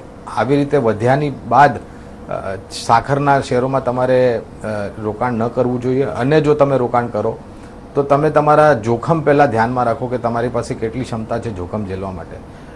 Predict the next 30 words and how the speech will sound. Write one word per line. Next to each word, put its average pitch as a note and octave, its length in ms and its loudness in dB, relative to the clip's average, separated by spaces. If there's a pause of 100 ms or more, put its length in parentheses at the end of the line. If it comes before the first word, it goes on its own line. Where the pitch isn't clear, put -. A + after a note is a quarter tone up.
(120)
અને C#3 160 2
આપણે D3+ 580 8
ઇતિહાસ C#3+ 440 6
બી D#3 140 6
આપણે C#3+ 280 6
જોયું B2+ 280 0
છે, B2+ 260 2
નિશા, A2+ 300 -2
કે A#2+ 260 2 (600)
આ C3 120 4
stocks D#3+ 420 4 (140)
દસ C3 220 4
પંદર D3+ 300 2
ટકા D3+ 220 4
ઉપર C#3+ 320 4
જાય C#3+ 160 4
છે D3 80 0
ને D3+ 100 0
દસ B2 280 0
પંદર C3+ 240 0
ટકા B2+ 260 0
નીચે A2 280 -2
બી A#2+ 120 -2
આવે G#2+ 180 0
છે. A2 100 -6
અને C#3+ 140 -4
ગઈકાલનું C3+ 500 2
એક C3+ 80 4
ઉદાહરણ B2 380 2
છે A#2+ 200 -4